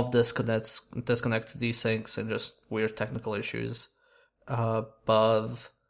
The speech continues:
they released a big patch, including a new character in the meantime, and it was far more pleasant to play. We,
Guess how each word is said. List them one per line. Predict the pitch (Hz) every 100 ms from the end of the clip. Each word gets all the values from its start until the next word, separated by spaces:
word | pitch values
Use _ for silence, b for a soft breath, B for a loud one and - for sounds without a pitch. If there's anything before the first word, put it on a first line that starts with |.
| _ _ _
they | 113
released | 120 127 143 135
a | 120
big | 123 117 -
patch, | 113 110
including | 113 117 110
a | 110
new | 113
character | 110 110 110 110 110 110 - _ _ -
in | 120
the | 117
meantime, | 123 117 117 107 110
and | 107 107 107 101 87
it | -
was | 73 -
far | - 113 110
more | 107
pleasant | - - 113
to | -
play. | - 104 -
We, | 110 117